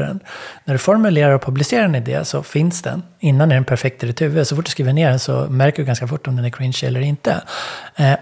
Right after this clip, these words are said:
och där är väl det fina med post-it, att du kan skriva ner den och är den dålig, vet du vad? Då kan du bara skrynkla den i handen, släppa den lite till golvet och bara dit, dit, dit, dit, dit, dit, dit. Det är liksom ingen prestigegrej. Eh, ska du trycka en bok?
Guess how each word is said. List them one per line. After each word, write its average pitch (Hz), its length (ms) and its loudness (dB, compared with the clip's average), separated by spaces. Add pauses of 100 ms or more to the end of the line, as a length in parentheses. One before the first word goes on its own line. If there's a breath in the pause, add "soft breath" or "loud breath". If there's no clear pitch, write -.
och 147 120 2
där 190 160 6
är 220 60 2
väl 143 80 4
det 131 80 0
fina 165 300 0
med 254 120 -4
post-it, 127 280 -4
att 135 80 -6
du 147 80 -4
kan 190 140 0
skriva 180 180 2
ner 196 200 4
den 131 120 2
och 185 160 0
är 226 40 -2
den 180 140 2
dålig, 208 400 0
vet 185 100 0
du 226 60 -6
vad? 170 200 2 (600 loud breath)
Då - 60 -20
kan - 80 -20
du 285 60 -14
bara 247 100 -2
skrynkla 190 500 -2
den 160 80 2
i 156 40 0
handen, 135 320 0
släppa 170 360 -4
den 147 60 0
lite 147 200 -4
till 135 100 -2
golvet 165 360 -2
och 139 60 -2
bara 123 180 0
dit, - 340 -8
dit, 139 340 -4
dit, 110 180 -8
dit, 135 220 -6
dit, 180 200 -8
dit, 143 220 -2
dit. 123 200 -6 (400 soft breath)
Det 156 80 2
är 165 40 4
liksom 165 240 2
ingen 135 160 2
prestigegrej. 131 720 -2 (420 loud breath)
Eh, 135 260 2 (100)
ska - 200 0
du 139 60 2
trycka - 280 -2
en 143 80 4
bok? 165 440 0